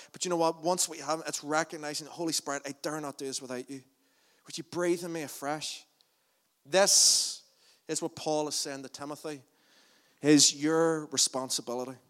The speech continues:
Recognize what you have, but it's your responsibility to invite the Holy Spirit to breathe. Fire it up.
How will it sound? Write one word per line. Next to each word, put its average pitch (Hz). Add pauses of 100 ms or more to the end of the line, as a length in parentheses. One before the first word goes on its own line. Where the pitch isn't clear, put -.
(1500)
Recognize 160
what 139
you 123
have, 117 (760)
but 151
it's 143
your 156
responsibility 127
to 123
invite 127
the 127
Holy 127
Spirit 117
to 107
breathe. 113 (1700)
Fire 147
it 127
up. 123